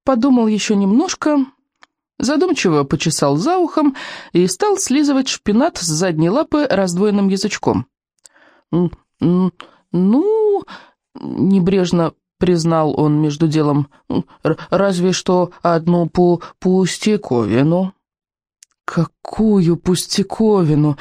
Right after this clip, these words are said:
с упавшим сердцем спросил Икинг. Беззубик вздохнул, на секунду перестал вылизываться и указал коготком на большую метлу, прислонённую в углу. Икинг посмотрел туда, пригляделся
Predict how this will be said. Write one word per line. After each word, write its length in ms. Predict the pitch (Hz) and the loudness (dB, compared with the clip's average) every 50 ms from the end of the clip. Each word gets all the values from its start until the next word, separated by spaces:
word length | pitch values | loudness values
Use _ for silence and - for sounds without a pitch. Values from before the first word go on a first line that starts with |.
| - - - - - | -10 -18 -18 -14 -8
с 140 | - - | -4 -2
упавшим 560 | 180 160 - - - 202 180 - - 175 160 139 | -2 -2 -2 -2 0 0 0 0 0 -2 -2 -2
сердцем 400 | - - 208 185 190 - 175 156 | 0 0 0 0 0 -2 -2 -2
спросил 480 | - - 170 165 160 - 180 170 165 | -2 0 0 0 0 2 2 2 2
Икинг. 380 | 151 135 - 135 135 131 - - - - - - _ _ _ _ _ _ _ _ _ - | 2 2 2 0 0 0 -2 -8 -16 -20 -20 -20 _ _ _ _ _ _ _ _ _ -2
Беззубик 600 | 160 160 165 156 135 135 143 131 135 147 139 - | 0 0 2 0 0 0 0 0 0 -2 -4 -4
вздохнул, 640 | - 135 139 135 160 160 - - 214 240 254 240 226 - _ _ _ _ _ - | -4 -2 -2 0 0 0 2 2 2 2 2 0 -2 -6 _ _ _ _ _ -2
на 100 | 180 180 | 0 0
секунду 400 | - - 190 - 220 202 180 185 | 0 -2 -2 0 0 2 2 0
перестал 460 | - 190 175 180 170 - 147 131 131 | 0 0 0 0 0 0 0 0 2
вылизываться 580 | 123 143 190 262 262 196 175 156 135 - - 147 | 2 2 2 2 2 2 0 0 0 0 -2 -2
и 20 | |
указал 360 | 135 - 151 151 175 185 175 | 0 0 0 0 0 0 -2
коготком 580 | - 170 147 139 151 143 - - 208 202 180 160 | 0 0 0 0 0 -2 0 0 2 2 4 4
на 80 | 143 | 2
большую 360 | 131 139 135 131 - 151 143 135 | 2 2 0 0 0 0 2 2
метлу, 420 | 139 139 135 - 180 196 190 190 - - - _ - | 2 0 0 0 0 0 0 -2 -6 -18 -20 _ -4
прислонённую 720 | - 151 147 - - 147 139 139 139 135 135 139 143 139 | -2 -2 0 0 0 0 2 2 2 2 2 2 2 0
в 80 | 139 | 0
углу. 300 | 147 139 131 120 113 139 - _ _ _ _ _ _ _ _ _ _ _ _ _ _ _ _ - | -2 -4 -2 -2 -4 -4 -6 _ _ _ _ _ _ _ _ _ _ _ _ _ _ _ _ -4
Икинг 360 | - 143 - 143 127 - - | -2 -2 0 0 -2 -2 -2
посмотрел 500 | - 139 - - 135 127 - 131 127 123 | -4 -4 -2 0 0 0 0 0 -2 -2
туда, 380 | - 127 123 135 156 185 196 - _ _ _ _ _ _ _ _ _ _ _ _ _ _ _ _ _ _ _ _ - | 0 -2 -2 0 0 0 0 -4 _ _ _ _ _ _ _ _ _ _ _ _ _ _ _ _ _ _ _ _ 0
пригляделся 800 | - 139 120 117 123 123 120 127 165 196 185 - - 170 170 | 2 2 2 2 2 0 2 2 0 0 0 -2 -4 -6 -6